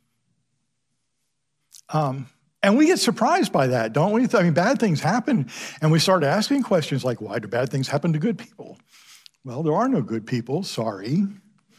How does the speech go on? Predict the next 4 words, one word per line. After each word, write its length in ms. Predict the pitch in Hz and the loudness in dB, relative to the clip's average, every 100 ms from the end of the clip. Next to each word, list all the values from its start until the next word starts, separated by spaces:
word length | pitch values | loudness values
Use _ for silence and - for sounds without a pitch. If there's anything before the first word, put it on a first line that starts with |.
| _ _ - _ _ _ _ | _ _ -20 _ _ _ _
<laughs> 1200 | _ - - - - - - - _ _ _ - | _ -16 -12 -10 -6 -6 -8 -14 _ _ _ -14
That's 240 | - - | -14 -10
Bible. 600 | - 143 165 131 131 175 - - - - | -6 -2 0 0 -2 -4 -10 -18 -20 -14
Um, 380 | - 151 147 131 | -2 0 0 -2